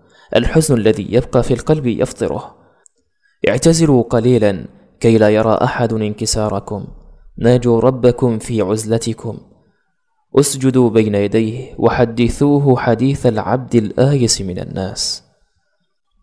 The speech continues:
أشيروا بأصابعكم إلى قلوبكم، قولوا له: "يا الله، إن الجرح هنا فداونا"، ثم امسحوا دموعكم واخرجوا إلى الناس أقوياء،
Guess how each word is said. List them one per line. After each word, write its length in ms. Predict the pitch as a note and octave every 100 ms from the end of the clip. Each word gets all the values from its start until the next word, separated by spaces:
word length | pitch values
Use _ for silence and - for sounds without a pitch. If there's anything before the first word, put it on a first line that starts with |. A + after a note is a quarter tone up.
| _ _ _ _ _ _ _ -
أشيروا 380 | A2 - C#3 B2+
بأصابعكم 840 | A#2 G2 A2 A#2 A#2 C#3 C3 A#2+ G#2+
إلى 160 | A2
قلوبكم، 680 | G#2+ A#2+ C3 B2 A2 G#2 F#2+ - -
قولوا 300 | - A2 F#2+
له: 320 | F#2 A2 - - - - _ -
"يا 220 | G#2+ G#2+
الله، 440 | F#2+ F#2+ F2 F#2+ - - - - _ -
إن 180 | C3+ A2+
الجرح 580 | G2 - G#2+ - A2+ A#2
هنا 400 | G2+ F#2 - - _ _ _ -
فداونا"، 800 | C3+ B2+ E3 A2 F2+ F#2 - - _ _ _ _ -
ثم 300 | - C#3 B2
امسحوا 460 | A#2 - - A#2+
دموعكم 680 | G#2 G2+ A2 G#2+ G#2 - F#2+ - _ _ _ -
واخرجوا 600 | B2+ - D3 C3 B2 A#2
إلى 160 | B2
الناس 360 | A2+ G#2+ A#2+ -
أقوياء، 680 | - - C3 C3 B2 -